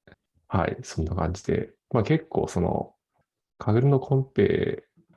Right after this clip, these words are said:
あんま興味ない人でも、実務でレコメンデーションとかやってる人は、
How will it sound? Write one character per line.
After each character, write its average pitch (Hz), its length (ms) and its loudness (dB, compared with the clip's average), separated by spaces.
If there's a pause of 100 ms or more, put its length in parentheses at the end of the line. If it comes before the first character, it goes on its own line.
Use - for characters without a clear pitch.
(200)
あ - 100 -16
ん 110 180 0
ま 104 120 4
興 120 240 0
味 87 100 0
な 82 100 0
い - 40 -4
人 - 140 -6
で - 80 -4
も、 95 160 -6
実 110 280 2
務 60 60 0
で - 180 -2
レ 98 100 -2
コ - 120 -4
メ 95 120 4
ン 95 60 4
デ 95 160 4
ー - 20 0
シ - 100 -6
ョ 95 40 -2
ン 95 80 -2
と - 80 -12
か - 100 -8
や - 40 -10
っ - 100 -20
て - 100 -6
る - 80 0
人 - 200 -4
は、 - 240 -2